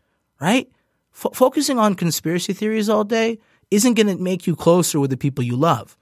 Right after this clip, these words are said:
It's gonna push them away. Guarantee it. Trust me, it's happened to me in the past. Talking about conspiracy theories all the time and everything is a conspiracy isn't gonna make you less paranoid and less anxi-, you know, less anxiety-ridden.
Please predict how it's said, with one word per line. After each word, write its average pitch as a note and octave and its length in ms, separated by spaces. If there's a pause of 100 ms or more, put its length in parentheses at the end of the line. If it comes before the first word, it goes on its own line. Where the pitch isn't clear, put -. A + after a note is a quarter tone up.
(240)
It's - 100
gonna G#3+ 160
push A3 260
them G#3+ 160
away. F#3+ 400 (220)
Guarantee F#3+ 440
it. C#3 240
Trust G3 280
me, A#2+ 100
it's F#2 100
happened D#3 280
to F3 40
me G3+ 160
in C#3+ 80
the A#2 60
past. - 340 (1080)
Talking F#3+ 320
about F#3+ 160
conspiracy F3 460
theories F3 280
all D#3+ 240
the E3+ 80
time D#3+ 400
and C#3 100
everything E3 320
is D#3+ 80
a - 40
conspiracy E3 580
isn't F#3+ 240
gonna F#3 140
make F3 180
you E3 80
less D#3+ 160
paranoid E3 460
and D3+ 120
less D3+ 200
anxi-, D3+ 420
you D3+ 80
know, C#3 100
less D3+ 220
anxiety-ridden. D3+ 720